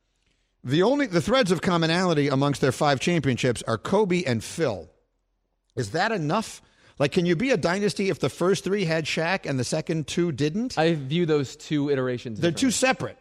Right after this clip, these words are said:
Speaker 2: I
Speaker 1: right?
Speaker 2: agree.
Speaker 1: They're two apart from each
Speaker 2: Mm-hmm.
Speaker 1: other. So I, I don't think, as, as much as it pains me to do it, I don't think that's a dynasty.
Speaker 2: A three-peat doesn't constitute a dynasty?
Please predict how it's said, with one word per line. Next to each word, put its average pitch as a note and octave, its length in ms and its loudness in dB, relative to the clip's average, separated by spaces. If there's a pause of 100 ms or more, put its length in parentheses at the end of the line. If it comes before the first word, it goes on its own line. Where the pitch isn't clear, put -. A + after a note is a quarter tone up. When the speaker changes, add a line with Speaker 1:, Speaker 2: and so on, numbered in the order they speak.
Speaker 2:
I B2+ 80 -4
Speaker 1:
right? C#3 100 2
Speaker 2:
agree. G#3 100 0
Speaker 1:
They're F#3 80 0
two C#4 220 -2
apart A3+ 340 2
from C3+ 200 -2
each A#2+ 140 -4
Speaker 2:
Mm-hmm. G#2+ 100 -2
Speaker 1:
other. F2+ 200 -10 (400)
So E3 160 2
I, G#3+ 200 4
I F#3+ 80 6
don't C4 160 2
think, - 260 -2 (400)
as, D3 160 2
as D3 140 2
much B3+ 180 2
as C#3+ 100 4
it C3 80 0
pains F#3+ 320 0
me D#3+ 120 2
to B2+ 80 2
do E3 260 -2
it, A2 180 -10 (360)
I D3+ 80 0
don't C4 140 0
think G3 180 0
that's E3+ 240 0
a D#3 60 0
dynasty. D3+ 800 -4
Speaker 2:
A E3 160 -2
three-peat F#3 400 -2
doesn't D#3 220 -2
constitute D3 400 -6
a C#3+ 60 -4
dynasty? D3 460 -6